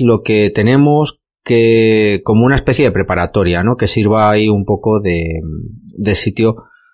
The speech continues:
donde podáis volver, si queréis, para, para echarle un vistazo a nuestras necesidades cara a la agencia libre,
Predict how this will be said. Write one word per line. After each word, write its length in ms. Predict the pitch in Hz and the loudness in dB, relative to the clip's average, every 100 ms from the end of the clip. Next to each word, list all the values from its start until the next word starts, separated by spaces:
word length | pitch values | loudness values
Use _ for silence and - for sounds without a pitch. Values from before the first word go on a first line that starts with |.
| _ | _
donde 240 | 107 101 98 | -2 0 0
podáis 260 | 98 104 | 0 0
volver, 460 | 104 101 95 110 104 | 2 0 2 0 -2
si 160 | - | -4
queréis, 340 | - 95 101 107 | -4 0 0 -2
para, 540 | 101 90 85 85 - | -4 -4 -2 -4 -4
para 140 | 98 90 | -4 -4
echarle 320 | - 98 98 | -2 -2 0
un 60 | 95 | -2
vistazo 440 | 95 - 95 107 | -4 -4 -4 -2
a 260 | 92 90 87 | -2 -2 -2
nuestras 380 | 90 - 92 | -4 -4 -4
necesidades 840 | 92 - 98 92 110 107 113 - _ _ _ _ - | -4 -4 -4 -2 0 0 -2 -6 _ _ _ _ -2
cara 300 | 113 113 110 | 2 4 2
a 40 | |
la 80 | 104 | 2
agencia 340 | - 104 117 | 0 0 0
libre, 400 | 117 135 135 147 | 2 2 2 -2